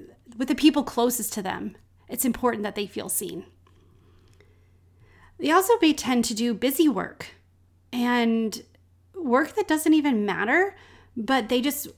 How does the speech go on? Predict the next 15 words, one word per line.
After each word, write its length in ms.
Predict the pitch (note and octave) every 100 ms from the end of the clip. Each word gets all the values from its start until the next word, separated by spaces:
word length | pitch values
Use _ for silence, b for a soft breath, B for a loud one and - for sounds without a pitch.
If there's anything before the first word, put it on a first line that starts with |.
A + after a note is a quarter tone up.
| _ -
to 140 | - C4+
distract 420 | A#3+ - A#3 C4
themselves 500 | E4 D#4+ C4 A#3+ B3+
from 160 | C4
things 280 | A3 A3+ A3+
that 300 | A#3 G3 -
should 240 | - A3 A3
be 120 | C#4
done, 340 | D4+ D#4 D#4+ E4 b b b _
they 120 | A#3
will 140 | A#3
start 260 | A#3 A#3+ A3
doing 220 | G#3 G3+
busy 240 | F#3+ F#3 F3+
work. 340 | D#3+ - -